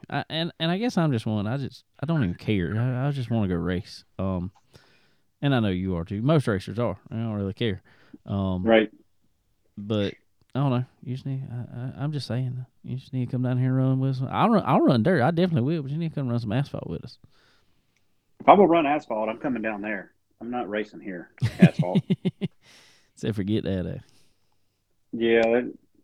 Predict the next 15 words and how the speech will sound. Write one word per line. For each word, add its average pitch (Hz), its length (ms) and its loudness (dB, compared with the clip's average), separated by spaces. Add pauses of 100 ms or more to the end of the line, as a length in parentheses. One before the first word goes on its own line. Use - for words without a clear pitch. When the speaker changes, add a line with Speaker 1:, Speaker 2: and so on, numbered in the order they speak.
(260)
Speaker 2:
man, 107 220 -6 (500)
they 110 100 0
tear 107 260 2
up - 100 -6
some - 140 -12
stuff 131 340 2
up - 120 -10
there, 113 160 -4
boy. - 180 -8 (280)
Speaker 1:
Really? 156 300 2 (1120)
Speaker 2:
Oh, 160 100 6
yeah, 104 220 4 (320)
all 139 240 10
the 131 100 -6
time. 117 320 -6